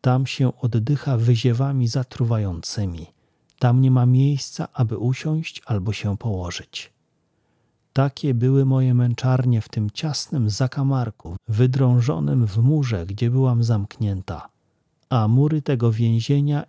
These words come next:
i przerażenia oczu gniotły mnie swym ciężarem.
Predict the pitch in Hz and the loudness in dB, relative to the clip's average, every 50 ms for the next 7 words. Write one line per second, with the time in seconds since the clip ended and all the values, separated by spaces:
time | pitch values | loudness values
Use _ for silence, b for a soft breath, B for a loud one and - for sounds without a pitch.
0 | _ - 139 123 - - - 131 117 117 110 110 120 139 139 127 113 - - 117 | _ -2 -2 -2 -2 -4 -4 -2 -2 0 0 0 0 2 2 2 2 0 0 -2
1 | 131 - - - 87 90 - - _ _ _ - 120 117 123 131 147 170 165 - | -4 -4 -6 -8 -10 -10 -12 -16 _ _ _ -2 0 4 4 4 4 2 -2 -6
2 | - - 170 151 135 135 139 135 120 - - - 135 120 113 - - 113 104 95 | -6 -2 0 0 2 2 2 0 -2 -4 -4 -2 -2 0 0 -2 -2 -2 -2 -2
3 | 92 92 90 82 85 78 78 76 85 - - | -4 -4 -6 -6 -8 -10 -12 -14 -16 -20 -20